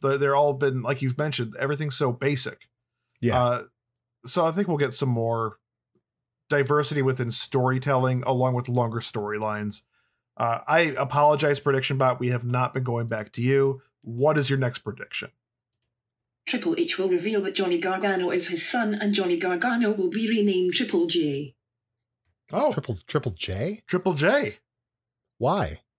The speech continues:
Speaker 2: Oh, for Johnny, Johnny, Johnny.
Speaker 1: Johnny, Johnny, Johnny. <laughs>
Speaker 2: So wait, does that mean Triple H is Grand-,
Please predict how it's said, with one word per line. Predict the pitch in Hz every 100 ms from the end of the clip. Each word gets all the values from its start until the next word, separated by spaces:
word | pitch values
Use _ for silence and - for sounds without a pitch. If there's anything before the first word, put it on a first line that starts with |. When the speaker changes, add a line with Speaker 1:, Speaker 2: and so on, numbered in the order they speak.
| _
Speaker 2:
Oh, | 185 190
for | - 143
Johnny, | 156 151 143
Johnny, | 143 131 120
Johnny. | 139 131 85 - -
Speaker 1:
Johnny, | 127 156 170
Johnny, | 131 160
Johnny. | 135 127 170 139 233 208 -
<laughs> | 208 - - - 403 - 427 - - - -
Speaker 2:
So | - 220
wait, | 254 185
does | 175
that | 233
mean | 269 254
Triple | 214 208 214
H | 190 220
is | 175 139
Grand-, | - 113 135 156